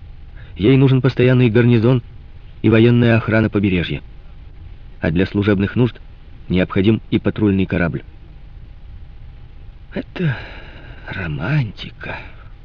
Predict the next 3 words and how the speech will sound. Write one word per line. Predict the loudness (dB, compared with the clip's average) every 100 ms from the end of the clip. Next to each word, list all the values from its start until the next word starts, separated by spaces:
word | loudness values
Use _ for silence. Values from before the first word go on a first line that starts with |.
| -20 -20 -20 -20 -20 -18 -18 -18 -18 -6
ответил | -2 2 2 2 -2 -4 -18 -4
Андреев. | -2 0 0 -2 -4 -10 -18 -18 -18 -18 -18 -18 -18 -18 -18 -18 -18 -18 -18 -18 -18 -18 -18 -18 0
Примечание. | 4 4 2 -2 -4 -6